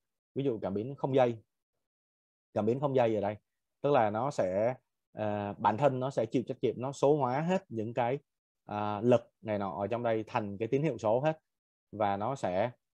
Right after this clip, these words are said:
gửi những cái tín hiệu số này về máy của chúng ta qua đường, ờ, ờ, Wi-Fi hoặc là Bluetooth. Đó, thì nó có hai dạng, hoặc là cảm biến có dây hoặc là cảm biến không dây. Thì thông thường chúng tôi dùng cảm biến không dây là nhiều, tại vì nó an toàn trong cái khâu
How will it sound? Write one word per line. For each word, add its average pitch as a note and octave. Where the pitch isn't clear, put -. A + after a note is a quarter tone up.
gửi A2
những C3
cái C#3+
tín C#3+
hiệu B2
số A2+
này C3+
về G2
máy G2
của D3
chúng A2+
ta A2
qua G#2
đường, F#2+
ờ, F#2
ờ, F#2+
Wi-Fi A#2
hoặc F#2+
là F#2+
Bluetooth. A#2+
Đó, A2+
thì A#2+
nó G#2+
có C#3+
hai C3+
dạng, A2
hoặc A#2
là G2+
cảm F#2+
biến B2
có C#3+
dây C3
hoặc G2+
là F2+
cảm F#2+
biến G2+
không B2+
dây. A#2
Thì A#2+
thông B2+
thường A2
chúng A#2
tôi B2
dùng G2
cảm F#2
biến A#2+
không B2+
dây A#2
là G#2
nhiều, F#2+
tại F#2
vì F#2+
nó -
an A#2+
toàn G#2
trong G#2
cái A#2+
khâu A2